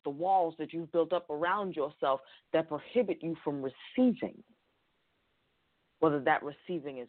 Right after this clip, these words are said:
wisdom, correction. Let's start right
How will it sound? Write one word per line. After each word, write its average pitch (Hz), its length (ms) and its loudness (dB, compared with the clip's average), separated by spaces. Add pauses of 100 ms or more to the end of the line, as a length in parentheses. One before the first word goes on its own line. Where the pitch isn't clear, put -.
wisdom, 214 480 -6 (920)
correction. 226 1200 2 (520)
Let's 165 180 2 (140)
start 165 280 4
right 175 160 6